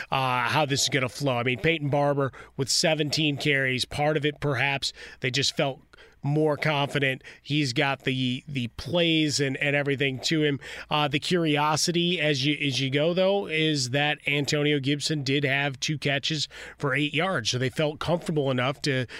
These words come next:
to fling it to him out of the backfield. So I, I think we'll see more of him. And if I, if you want me to roster one of them, yeah, Gibson's my guy. I,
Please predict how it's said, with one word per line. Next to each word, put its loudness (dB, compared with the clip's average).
to -4
fling 0
it 0
to 2
him 2
out 0
of -2
the -2
backfield. 0
So 2
I, 2
I 0
think -2
we'll 2
see 2
more 2
of 0
him. 0
And 2
if 0
I, 0
if -2
you -2
want 0
me 2
to 0
roster 2
one 2
of 2
them, 2
yeah, 2
Gibson's 0
my 2
guy. -2
I, 2